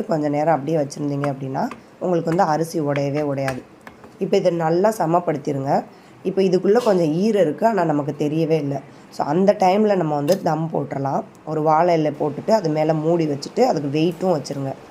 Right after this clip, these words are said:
இப்போ இது நல்லா வெந்துருச்சு, ஒண்ணோட ஒண்ணு ஒட்டவும் செய்யாது, அடி பிடிக்கவும் செய்யாது. இந்த அளவுக்கு உதிரி உதிரியா நம்மளுக்கு கிடைக்கும். ஃபைவ் மினிட்ஸ் தம் போட்டு ஒரு டென் மினிட்ஸ் விட்டுருங்க. நான் உடனே ஓப்பன் பண்ணிட்டேன். நீங்க ஒரு டென்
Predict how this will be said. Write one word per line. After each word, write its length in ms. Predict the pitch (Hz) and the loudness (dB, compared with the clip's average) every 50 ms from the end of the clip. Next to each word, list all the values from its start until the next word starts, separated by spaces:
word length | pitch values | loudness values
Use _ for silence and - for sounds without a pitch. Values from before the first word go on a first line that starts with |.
| - - - - - - - - - | -20 -20 -20 -20 -20 -20 -10 -6 -4
இப்போ 120 | 180 160 180 175 | -2 0 0 2
இது 100 | 165 165 160 | 2 2 2
நல்லா 280 | 156 160 160 185 214 220 202 175 | 2 2 4 4 4 4 4 2
வெந்துருச்சு, 460 | 160 160 156 160 151 - - 156 180 233 226 - - - - - - - - - - - 165 160 | 0 2 2 0 0 0 -2 -2 -2 -2 -2 -4 -10 -20 -20 -20 -20 -20 -20 -20 -16 -8 -2 0
ஒண்ணோட 320 | 175 180 202 220 220 214 202 196 | 0 2 2 2 2 2 2 2
ஒண்ணு 160 | 202 214 220 208 180 | 2 2 2 2 2
ஒட்டவும் 420 | 165 160 - - 190 185 208 214 214 214 | 0 0 2 2 2 4 2 0 0 0
செய்யாது, 400 | 190 165 160 147 143 147 190 247 302 - - - - 156 | 2 2 2 2 2 4 4 4 2 2 -6 -12 -6 -4
அடி 120 | 151 160 - - | -2 -2 0 0
பிடிக்கவும் 420 | 170 156 151 - 165 160 190 196 196 | 0 -2 0 2 2 2 2 2 0
செய்யாது. 320 | 175 156 147 143 135 135 135 - - - 170 | -2 -2 -2 -2 -2 -4 -6 -8 -8 -6 -2
இந்த 140 | 180 185 180 170 | -2 0 2 2
அளவுக்கு 280 | 165 170 202 208 202 190 170 170 | 4 2 2 2 0 0 0 2
உதிரி 220 | 160 190 180 185 175 165 | 2 2 2 2 2 2
உதிரியா 240 | 156 160 170 185 190 | 0 0 0 2 0
நம்மளுக்கு 320 | 190 165 147 139 139 - 143 | 0 0 0 -2 -2 -4 -4
கிடைக்கும். 400 | 139 139 135 - 156 151 202 - - - - - | -4 -4 -4 -4 -2 -2 -2 -2 -6 -12 -14 -4
ஃபைவ் 220 | - 208 208 214 226 233 | 2 4 4 6 6 6
மினிட்ஸ் 280 | 233 240 262 247 - - 190 | 4 4 2 0 2 2 2
தம் 160 | 180 180 190 180 | 2 2 2 2
போட்டு 200 | 190 175 170 202 233 | 2 2 4 4 2
ஒரு 100 | 226 185 170 160 | 4 2 2 2
டென் 180 | 170 170 165 180 190 | 2 2 2 2 0
மினிட்ஸ் 300 | 175 180 196 202 196 185 160 | 0 0 0 0 -2 -2 -4
விட்டுருங்க. 340 | 151 160 - 151 147 165 190 196 | -4 -4 -4 -2 0 0 2 2
நான் 160 | 165 151 143 151 | 2 2 2 2
உடனே 260 | 151 156 170 180 208 214 190 180 | 4 4 4 4 4 4 4 4
ஓப்பன் 260 | 180 - 185 175 170 | 2 2 0 0 0
பண்ணிட்டேன். 400 | 160 147 143 139 143 147 175 226 - - - | 0 0 -2 -4 -2 0 0 0 0 0 -2
நீங்க 160 | 175 160 160 156 | -2 0 2 0
ஒரு 100 | 156 160 156 156 | 0 0 0 0
டென் 180 | 190 185 202 | 2 2 4